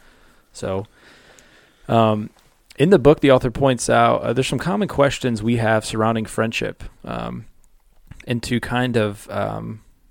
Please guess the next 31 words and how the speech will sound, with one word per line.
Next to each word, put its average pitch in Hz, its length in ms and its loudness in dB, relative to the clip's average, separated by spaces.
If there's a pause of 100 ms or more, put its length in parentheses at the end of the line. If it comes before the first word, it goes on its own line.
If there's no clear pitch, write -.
(1700)
set - 520 -2
those 120 300 4
up, 120 260 2
he 120 100 -2
says, 120 280 0
"Should 147 160 0
a 127 40 2
Christian's 175 500 -2
expectations 120 840 -4
for 120 240 -2
friendship 113 600 -6
differ 120 340 -2
from 117 320 -6
those 107 340 0
of - 180 -8
a 110 100 -2
non-Christian? 110 800 -6
Many 143 160 0
of 156 80 2
us 165 100 -4
harbor 120 340 2
silent 113 480 -4
questions 104 600 -8
like 101 140 -8
some 107 200 -8
of 104 100 -6
these, 101 340 -8
and 107 120 -10
maybe 120 240 0
you 117 360 0
are, 104 320 -2